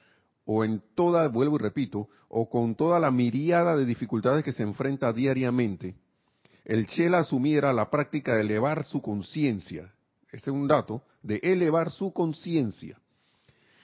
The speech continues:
y preguntar, ¿qué haría un maestro ascendido en estas circunstancias? ¿Qué haría?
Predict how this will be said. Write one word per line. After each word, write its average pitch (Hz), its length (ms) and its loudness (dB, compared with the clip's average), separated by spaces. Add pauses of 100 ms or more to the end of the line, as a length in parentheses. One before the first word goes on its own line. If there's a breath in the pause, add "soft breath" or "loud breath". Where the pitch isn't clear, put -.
(100)
y 117 140 0
preguntar, 151 880 2 (1120)
¿qué 175 220 4
haría 170 320 4
un 165 100 2
maestro 160 360 2
ascendido 139 420 0
en 131 80 0
estas 143 240 -2
circunstancias? 107 1040 -6 (320)
¿Qué 147 180 -2
haría? 139 380 -2